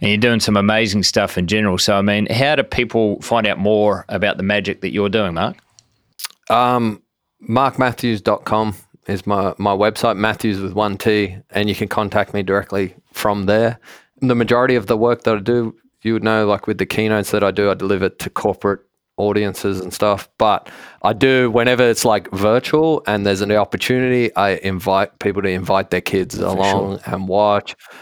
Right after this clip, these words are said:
Speaker 2: Or where I can, sometimes clients will, like, their big company will sponsor me to speak at a school as well and try and expose it that way.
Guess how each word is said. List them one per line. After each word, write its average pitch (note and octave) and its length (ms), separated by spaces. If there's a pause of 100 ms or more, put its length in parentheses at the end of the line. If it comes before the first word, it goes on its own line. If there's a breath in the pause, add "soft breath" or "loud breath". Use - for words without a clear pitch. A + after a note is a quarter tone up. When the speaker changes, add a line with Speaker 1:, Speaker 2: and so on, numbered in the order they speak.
(100)
Speaker 2:
Or A2 180
where B2+ 280
I A2+ 60
can, A2+ 380
sometimes G#2 540
clients G#2 640
will, F#2+ 400 (360 loud breath)
like, F#2 180
their A2+ 300
big A#2 260
company G#2 680 (400 loud breath)
will G#2+ 160
sponsor G#2 560
me G2+ 200
to G2 220 (120)
speak - 340
at F#2+ 120
a F2+ 40
school A#2 480
as F#2 140
well F#2 440
and F#2 140
try F#2+ 200
and G2 80
expose F#2+ 520
it E2+ 240
that G#2+ 240
way. G2+ 340